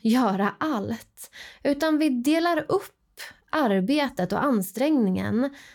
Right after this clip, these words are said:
så att vi blir ett stöd för varann, blir resurser för varandra. Där en kanske är den som tänker och kommer på vad vi ska skriva och den andra skriver det.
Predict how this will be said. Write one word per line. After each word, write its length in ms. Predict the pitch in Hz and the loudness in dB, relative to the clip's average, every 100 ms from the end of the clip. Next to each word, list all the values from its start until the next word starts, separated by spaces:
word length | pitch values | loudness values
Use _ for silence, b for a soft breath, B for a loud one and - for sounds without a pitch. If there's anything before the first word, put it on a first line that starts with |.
| B | B
så 120 | - | -6
att 60 | 311 | -2
vi 80 | 330 | 2
blir 280 | 233 349 370 | 2 2 0
ett 120 | 349 | -2
stöd 420 | - 196 190 190 | -4 -2 -2 -4
för 220 | - 190 | -4 -4
varann, 580 | 185 185 - - 233 240 | -2 -4 -8 -8 -8 -4
blir 180 | 262 311 | -2 0
resurser 580 | 320 - 285 - 294 233 | -2 -2 -6 -4 -4 -4
för 320 | 208 190 185 | -2 -4 -2
varandra. 480 | 185 - - - 240 _ _ B B B B B B | -4 -6 -10 -10 -14 _ _ B B B B B B
Där 180 | 302 311 | 0 2
en 400 | 311 381 349 311 | 2 4 4 2
kanske 260 | 311 302 269 | 0 0 2
är 140 | 247 | 2
den 320 | 220 202 202 | 2 2 0
som 300 | 196 208 208 214 B B - - | 0 0 0 -4 B B -14 -2
tänker 840 | 294 370 339 294 202 185 202 269 277 B | 2 4 4 2 0 -2 0 -2 -4 B
och 200 | B - | B -2
kommer 300 | 285 277 277 | 2 4 2
på 520 | 277 339 359 - - - | 0 0 2 2 -2 -4
vad 440 | 180 226 330 339 | 0 2 4 2
vi 80 | 311 | 0
ska 200 | - 285 | -2 -4
skriva 640 | 277 262 190 175 196 254 b b b | 0 0 2 0 -2 -4 b b b
och 100 | 247 | 0
den 140 | 269 277 | 2 2
andra 560 | 349 269 202 214 320 311 | 2 2 4 4 2 -2
skriver 1040 | - - 233 277 359 330 226 202 208 202 | -8 -4 0 4 4 4 0 0 0 -2
det. 320 | 185 - - | -4 -8 -10